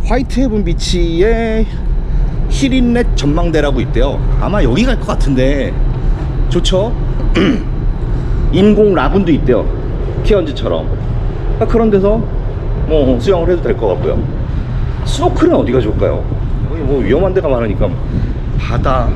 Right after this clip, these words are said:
악어 막 이런 애들 갑자기 나타나면 또 곤란해지니까 포인트를 잘 보긴 해야 될 것 같은데, 아니면은 안전하게 뭐 투어 프로그램 같은 거 이용해도 될 것 같은데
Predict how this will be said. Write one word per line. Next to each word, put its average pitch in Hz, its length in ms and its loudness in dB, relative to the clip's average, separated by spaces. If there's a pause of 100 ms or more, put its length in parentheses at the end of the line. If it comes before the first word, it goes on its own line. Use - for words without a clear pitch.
악어 110 340 0
막 113 140 0
이런 127 220 0
애들 113 180 0
갑자기 - 260 -2
나타나면 113 640 0
또 - 200 0 (120)
곤란해지니까 101 880 0 (720)
포인트를 185 440 -2
잘 127 340 0
보긴 131 340 -4
해야 190 120 0
될 180 140 0
것 110 120 0
같은데, 117 400 -2 (260)
아니면은 117 640 -2 (560)
안전하게 127 680 0 (880)
뭐 107 240 -4 (120)
투어 185 160 0
프로그램 180 440 0
같은 151 220 -4
거 160 80 0
이용해도 123 380 -2
될 117 160 -2
것 123 60 0
같은데 120 440 0